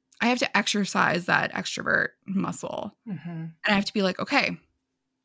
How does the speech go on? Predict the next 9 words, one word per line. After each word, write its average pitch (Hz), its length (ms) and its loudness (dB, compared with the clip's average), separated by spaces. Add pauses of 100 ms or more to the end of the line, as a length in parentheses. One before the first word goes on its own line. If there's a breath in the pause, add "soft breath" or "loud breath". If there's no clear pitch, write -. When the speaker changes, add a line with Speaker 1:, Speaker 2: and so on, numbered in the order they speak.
(580)
Speaker 1:
to 233 140 2
market 247 320 8
my 202 100 2
business, 170 460 0
for 190 200 2
my 214 140 6
business 190 360 0
to 185 80 -2
survive, 120 680 0